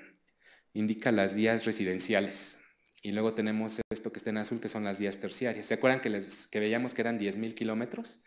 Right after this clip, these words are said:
Pues aquí se ve cómo se distribuyen. Y vean cómo también hay una desigualdad, ¿no? Iztapalapa, más del, pues yo creo que el ochenta por ciento por ahí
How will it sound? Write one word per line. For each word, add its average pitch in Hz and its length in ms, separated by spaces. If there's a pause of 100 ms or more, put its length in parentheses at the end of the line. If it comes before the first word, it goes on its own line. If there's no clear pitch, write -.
(340)
Pues 98 160
aquí 101 200
se 113 140
ve 110 140
cómo 110 180
se 107 140
distribuyen. 95 720 (460)
Y 113 80
vean 135 160
cómo 143 240
también 131 340
hay 123 140
una 123 160
desigualdad, 110 640 (220)
¿no? 127 300 (380)
Iztapalapa, 123 920 (440)
más 123 400
del, 101 800 (220)
pues 110 140
yo 117 100
creo 151 120
que 147 60
el 120 80
ochenta 117 320
por 98 140
ciento 123 340
por 101 140
ahí 117 380